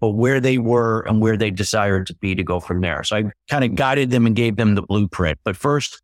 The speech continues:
connecting on core, on shared values, connecting at a place where they felt comfortable, where they could be vulnerable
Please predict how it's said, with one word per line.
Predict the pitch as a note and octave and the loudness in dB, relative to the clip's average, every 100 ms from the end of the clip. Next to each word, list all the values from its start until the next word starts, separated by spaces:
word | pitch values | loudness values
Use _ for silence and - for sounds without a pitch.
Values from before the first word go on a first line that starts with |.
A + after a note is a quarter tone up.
| - | -6
connecting | B2+ B2 C#3+ - C#3+ C3 | 0 2 0 -2 0 0
on | A#2+ G#2+ | 0 -2
core, | - C#3 C#3 | -4 -4 -2
on | B2+ A#2 | 0 0
shared | G2+ - C#3 C#3 | 0 0 0 0
values, | B2 B2 B2 A#2+ A#2 A2+ - - _ - | 0 0 0 0 0 -2 -6 -10 _ -2
connecting | B2 C3+ - C#3+ | 2 2 0 0
at | C3+ | 0
a | - | -2
place | - B2 - | 0 -2 0
where | A#2 | -2
they | A2 G#2+ | -2 -2
felt | - A#2 - | -2 -2 -4
comfortable, | - D#3 D3+ C#3+ G2+ G#2 F#2+ F2+ _ _ _ - | -6 -2 -2 0 0 2 0 -2 _ _ _ -6
where | A#2 A#2+ A#2 A2+ | 0 2 4 2
they | A2+ A2+ | 2 0
could | - A#2+ F#2+ - | 0 0 0 -2
be | A2 | -2
vulnerable | G2 C3 C#3 C3 C#3 C#3 | 0 0 0 0 0 0